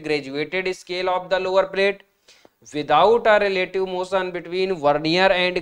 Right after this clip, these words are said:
graduated scale of the lower plate, both A and B, कि about, about the horizontal axis। बताओ भाई,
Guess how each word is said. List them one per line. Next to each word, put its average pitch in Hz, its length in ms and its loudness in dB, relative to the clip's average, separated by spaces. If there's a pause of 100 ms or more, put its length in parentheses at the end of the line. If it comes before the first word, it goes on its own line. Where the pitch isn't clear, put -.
graduated 151 640 -2
scale 175 320 -4
of 175 200 0
the 185 100 2
lower 185 340 4
plate, 190 300 0 (360)
both 202 300 4
A 185 240 2
and 185 240 2
B, 185 200 0 (400)
कि 147 100 -18 (100)
about, 170 540 6 (460)
about 170 500 6
the 190 200 6 (120)
horizontal 170 580 0
axis। 175 380 -4
बताओ 175 280 -4
भाई, 190 380 -4